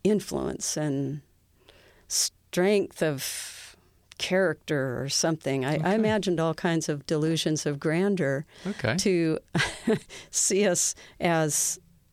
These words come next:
Speaker 1: probably much better than what we really were.
Speaker 2: Hmm.
Speaker 1: And
Speaker 2: And some strong personalities within your family
Speaker 1: Oh,
Speaker 2: and
Speaker 1: very.
Speaker 2: Okay.
Speaker 1: There isn't a one that isn't a strong personality.
Speaker 2: Okay.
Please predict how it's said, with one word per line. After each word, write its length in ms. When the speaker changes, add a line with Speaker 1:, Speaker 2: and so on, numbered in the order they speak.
Speaker 1:
probably 520
much 320
better 320
than 300
what 240
we 160
really 420
were. 480
Speaker 2:
Hmm. 200
Speaker 1:
And 640
Speaker 2:
And 100
some 140
strong 260
personalities 800
within 300
your 100
family 300
Speaker 1:
Oh, 180
Speaker 2:
and 80
Speaker 1:
very. 680
Speaker 2:
Okay. 300
Speaker 1:
There 260
isn't 560
a 120
one 520
that 220
isn't 720
a 80
strong 420
personality. 920
Speaker 2:
Okay. 480